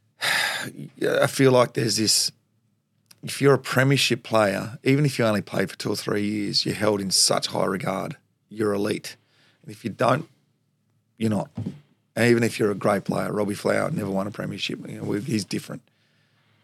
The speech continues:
But, but guys that were really good players, you don't win a premiership, you're not held in that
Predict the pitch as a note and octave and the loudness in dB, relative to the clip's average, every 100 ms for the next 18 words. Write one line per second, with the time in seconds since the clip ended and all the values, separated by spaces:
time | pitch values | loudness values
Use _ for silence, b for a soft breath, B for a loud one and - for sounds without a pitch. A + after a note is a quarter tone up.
0 | - G#2+ - - A2+ - A#2 A#2+ G#2+ G#2+ | 0 0 0 -6 -2 4 6 6 4 0
1 | G#2 G#2 A2+ A2 G#2+ F#2+ G2 F#2 G2+ - | 0 2 2 2 -2 -2 0 0 0 -6
2 | - b b b b A2 A#2+ A#2+ A2+ - | -8 b b b b 2 2 4 0 0
3 | A2+ G2 F2+ - - _ G2+ G#2 G2 F#2+ | 0 0 0 -2 -6 _ -4 0 0 0
4 | F#2 F#2 G2 - | -2 -2 -4 -6